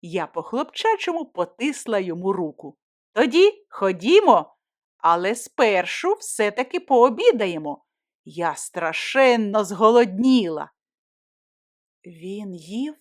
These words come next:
з неймовірним апетитом, немов би з захопленням,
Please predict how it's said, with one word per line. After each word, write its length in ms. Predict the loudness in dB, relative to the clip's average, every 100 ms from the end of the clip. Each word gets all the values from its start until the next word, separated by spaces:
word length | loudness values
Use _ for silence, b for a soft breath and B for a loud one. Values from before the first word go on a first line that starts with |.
| _ _ _ _ -20
з 180 | -12 -6
неймовірним 1000 | -4 -2 -4 -6 -4 -4 -2 -2 -4 -6
апетитом, 920 | -10 -10 -14 _ -16 -16 -20 -20 -20 _ _ _ -8
немов 420 | -2 0 0 0
би 200 | -2 -4
з 140 | -4
захопленням, 1000 | 0 -2 -2 -2 -2 -2 -8 -10 -8 -8